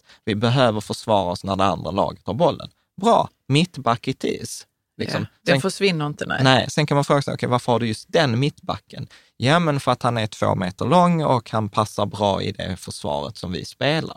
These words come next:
Speaker 1: Liksom.
Speaker 2: Mm.
Speaker 1: Fine.
Speaker 2: Nu känner jag mig så att
Speaker 1: Vadå?
Speaker 2: Skitsamma.
Speaker 1: Nej, säg nu, säg nu.
Speaker 2: Alltid är det killar som ska spela fotboll. Det finns tjejlag också.
Speaker 1: Ja, och det är klart. Jag
Speaker 2: Whatever,
Speaker 1: tänk-, jag tänk-
Speaker 2: whatever, vi går vidare.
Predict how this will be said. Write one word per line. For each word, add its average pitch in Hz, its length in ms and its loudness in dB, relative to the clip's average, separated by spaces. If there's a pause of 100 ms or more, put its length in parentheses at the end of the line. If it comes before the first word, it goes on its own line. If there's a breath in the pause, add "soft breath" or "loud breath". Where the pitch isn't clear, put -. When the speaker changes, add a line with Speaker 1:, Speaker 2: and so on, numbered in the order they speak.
(120)
Speaker 1:
Liksom. - 240 -20 (320)
Speaker 2:
Mm. 143 160 -8 (360)
Speaker 1:
Fine. 180 320 -2
Speaker 2:
Nu 117 60 -8
känner 147 300 -6
jag 147 100 -6
mig 143 140 -8
så - 140 -12
att - 120 -10 (960)
Speaker 1:
Vadå? 123 300 0
Speaker 2:
Skitsamma. 160 380 -4
Speaker 1:
Nej, 208 220 6
säg 233 260 2
nu, - 260 -2
säg 311 180 -2
nu. 262 200 0
Speaker 2:
Alltid 196 420 0
är 160 80 0
det 160 60 -8
killar 160 480 -6
som - 180 -14
ska - 140 -14
spela - 320 -10
fotboll. - 520 -10
Det 170 60 -8
finns 185 260 -2
tjejlag 180 640 0
också. - 300 -14
Speaker 1:
Ja, 107 480 6 (140)
och 98 160 -4
det 92 80 -2
är 101 40 -2
klart. - 360 -4
Jag 127 100 4
Speaker 2:
Whatever, 185 500 6
Speaker 1:
tänk-, 156 100 -4
jag 120 120 2
tänk- 147 160 4
Speaker 2:
whatever, 165 320 6
vi 175 100 2
går 175 140 2
vidare. 160 520 2